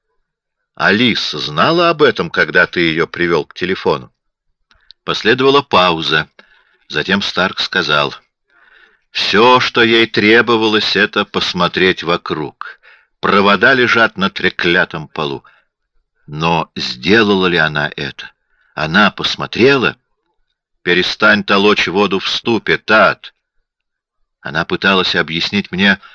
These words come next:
куда вы направляетесь, не называя это словами». Сказал Тат. Он перешел на терпеливый тон лектора, терпеливый,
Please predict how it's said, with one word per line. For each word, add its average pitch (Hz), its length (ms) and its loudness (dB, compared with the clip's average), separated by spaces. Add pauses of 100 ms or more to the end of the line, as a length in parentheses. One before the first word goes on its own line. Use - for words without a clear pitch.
(360)
куда 92 240 0
вы 98 100 2
направляетесь, 101 880 0 (380)
не 82 100 -8
называя 82 440 0
это 90 240 -4
словами». 92 580 -2 (460)
Сказал 71 400 -8
Тат. - 300 -10 (880)
Он 85 140 -6
перешел 87 460 -2
на 90 100 -4
терпеливый 87 560 -2
тон 87 280 -2
лектора, 80 520 -4 (320)
терпеливый, 104 720 0